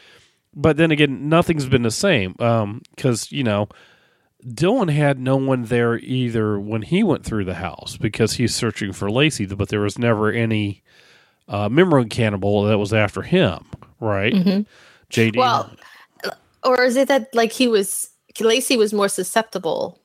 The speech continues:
Speaker 2: than he would have been?
Speaker 1: Could
Speaker 2: I don't know.
Speaker 1: be. I, well, it could be. It's just, does it just depend on your frame of mind? Like, maybe the first time he had somebody there,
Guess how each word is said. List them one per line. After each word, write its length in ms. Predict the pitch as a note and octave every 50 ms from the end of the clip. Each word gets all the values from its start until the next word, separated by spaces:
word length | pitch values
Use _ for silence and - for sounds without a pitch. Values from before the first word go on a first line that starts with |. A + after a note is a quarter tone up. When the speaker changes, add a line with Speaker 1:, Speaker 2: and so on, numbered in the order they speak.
| - - -
Speaker 2:
than 300 | - E3 D#3+ D3+ D3+ D#3+
he 220 | - G3 F#3 E3
would 140 | D#3 E3 -
have 120 | D3+ D3+
been? 340 | - - - - - - F#3 _ _ _ _ _ _ _ _ _ _ _ _ _ _ _ _ _ _ _ _ _ _ _ _ _ _ _ _ _ _ _ _ _ _ _ _ _ _ _ _ _
Speaker 1:
Could 140 | - - G3
Speaker 2:
I 40 | B3
don't 180 | C4 B3 G3 -
know. 200 | D#3+ C#3+ A#2+ B2+
Speaker 1:
be. 200 | - D3+ D3+ - _ _ _ - _ _ -
I, 220 | D3+ E3+ E3 D#3
well, 180 | E3 F#3 G3+ F#3
it 80 | F3
could 200 | - G#3+ G3+ F3+
be. 160 | G3 A#3 G3+
It's 140 | C#3+ C3 A#2+ B2+
just, 340 | C3 A#2+ - - C3+ -
does 240 | - - C#3 B2+ B2
it 100 | A#2+ B2 B2+ - -
just 200 | - D3 - -
depend 260 | C#3 B2+ D3 D3 C#3
on 140 | C3+ B2+ B2
your 80 | A#2+ G#2+
frame 260 | - - C3+ B2+ A2+
of 100 | G#2 G#2+
mind? 380 | B2 D3 C3 F#2+ F#2 F2+ - - - - - - - - -
Like, 200 | C#3+ C3+ B2+ A#2
maybe 240 | C#3+ D3+ D3+ C#3+ C3+
the 80 | A#2+
first 340 | A2+ - D3 D3+ D3 - -
time 200 | - C3+ C3+ B2 A#2
he 160 | C3 B2+ A#2
had 320 | G2+ C3 D3 D3 C#3+ C#3 -
somebody 360 | - B2+ A#2 A2 G#2+ G#2+ G#2
there, 280 | G#2 A2 A2 A2+ A2